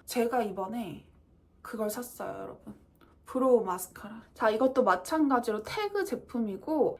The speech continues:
에어 픽싱 브로우 카라 일 호 다크 브라운을 구입했습니다. 요거 오천 원이고 눈썹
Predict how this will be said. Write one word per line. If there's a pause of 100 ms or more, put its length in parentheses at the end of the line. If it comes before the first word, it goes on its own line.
에어
픽싱
브로우
카라
일
호
다크
브라운을 (440)
구입했습니다. (800)
요거 (200)
오천
원이고 (420)
눈썹